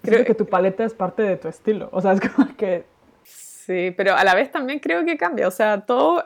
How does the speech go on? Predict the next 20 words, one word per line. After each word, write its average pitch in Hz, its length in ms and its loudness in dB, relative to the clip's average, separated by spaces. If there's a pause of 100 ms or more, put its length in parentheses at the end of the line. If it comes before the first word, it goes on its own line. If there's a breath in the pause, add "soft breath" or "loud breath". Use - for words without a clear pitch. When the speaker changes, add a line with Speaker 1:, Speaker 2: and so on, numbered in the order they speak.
(140)
Speaker 1:
para 220 140 0
mí 233 140 -2
todo 262 200 4
es 311 60 0
un 294 80 -6
movimiento 247 680 -4
y 214 280 -2
creo 220 340 -4
que 196 640 -4 (680 soft breath)
también 214 400 0
la 254 100 0
creación 233 560 -4
yo 220 140 -2
la 233 100 -2
miro 240 260 -2
desde 240 200 -2
un 220 80 -8
punto 220 240 -6
de - 40 -2
vista 214 720 -4